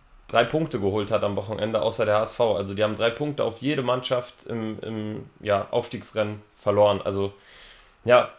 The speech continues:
die Teams wissen anscheinend alle, worum es geht oder sind sich ihrer Sache bewusst und liefern ab. Hamburg pennt da ein bisschen und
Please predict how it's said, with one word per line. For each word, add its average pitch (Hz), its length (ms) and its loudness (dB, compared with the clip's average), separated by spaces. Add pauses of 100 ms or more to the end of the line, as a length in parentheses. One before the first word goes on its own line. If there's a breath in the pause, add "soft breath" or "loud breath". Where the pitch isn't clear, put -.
(120)
die 117 400 -4
Teams 143 360 -2
wissen 147 260 -4
anscheinend 139 420 0
alle, 139 480 0 (160)
worum 123 220 -4
es 123 140 -6
geht 156 300 -2
oder 107 480 2
sind 123 240 -6
sich 131 140 -12
ihrer 113 180 0
Sache 123 240 -2
bewusst 117 460 -6
und 107 200 -8
liefern 123 320 -2
ab. 135 280 -4 (840)
Hamburg 110 260 -6
pennt 123 220 -4
da 120 60 2
ein 113 100 0
bisschen 107 320 -8
und 95 200 -4